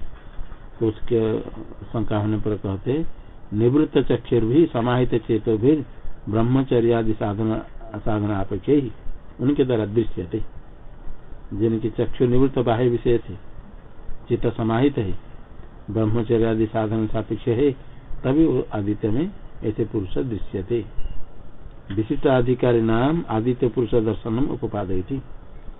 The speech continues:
ऐसे विशिष्ट अधिकारी हो, आदित्य पुरुष का ज्ञान उनको होगा, ब्रह्मचर्य आदि साधन सापेक्ष होने पर। भाष्य में, "तेजस्विनोपि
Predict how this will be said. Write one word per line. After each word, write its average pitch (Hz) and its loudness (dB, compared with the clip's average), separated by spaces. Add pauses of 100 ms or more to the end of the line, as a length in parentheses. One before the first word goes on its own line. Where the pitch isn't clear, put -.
(200)
ऐसे 110 2
विशिष्ट 110 2
अधिकारी 117 2
हो, 117 0
आदित्य 113 0
पुरुष 104 -4
का 120 0
ज्ञान 104 0
उनको 95 -2
होगा, 101 -2 (480)
ब्रह्मचर्य 107 0
आदि 107 0
साधन 104 -2
सापेक्ष 101 -4
होने 92 -2
पर। 110 -4 (3500)
भाष्य 107 -2
में, 107 0
"तेजस्विनोपि 143 4